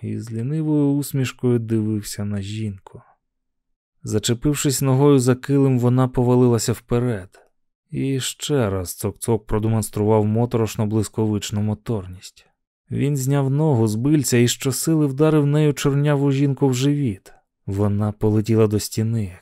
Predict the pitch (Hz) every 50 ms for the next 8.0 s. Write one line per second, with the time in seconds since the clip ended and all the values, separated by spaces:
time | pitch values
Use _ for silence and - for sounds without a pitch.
0 | _ - - 131 143 147 135 120 120 123 139 147 143 131 - - 135 135 131 131
1 | 135 139 135 135 127 113 123 123 143 147 139 139 135 127 123 113 120 120 113 -
2 | 120 117 120 117 117 120 120 117 117 113 113 117 123 123 113 104 101 98 90 101
3 | - - - _ _ _ _ _ _ - 98 98 104 117 123 127 123 110 - -
4 | 110 - - - - 127 131 127 123 120 120 113 104 - - - - - 127 131
5 | 127 123 120 117 117 123 120 120 - - 120 110 107 107 120 127 131 127 117 101
6 | 120 113 107 110 113 131 139 131 110 113 113 113 113 107 - _ - 127 123 120
7 | - - 113 110 113 110 101 - - - - 131 127 117 104 92 92 92 87 90